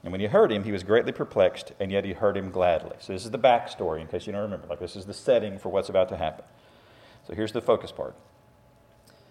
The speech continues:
Verse twenty-one, "But an opportunity came when Herod, on his birthday, gave a banquet for his nobles and military commanders and the leading men of Galilee.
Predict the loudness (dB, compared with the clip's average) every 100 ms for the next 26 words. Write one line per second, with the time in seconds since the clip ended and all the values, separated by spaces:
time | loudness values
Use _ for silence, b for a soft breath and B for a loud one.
0 | b b -6 -6 -2 -2 0 -2 0 0
1 | 2 4 4 2 0 0 0 0 0 0
2 | -2 2 4 6 4 2 0 0 2 2
3 | 0 0 0 -4 -12 -6 -4 0 4 4
4 | 2 -2 -2 -6 -4 2 2 2 -4 -6
5 | -2 0 2 0 -2 -2 -2 -2 -4 -8
6 | -6 -4 -4 -4 -2 -2 -2 -2 -2 -2
7 | -6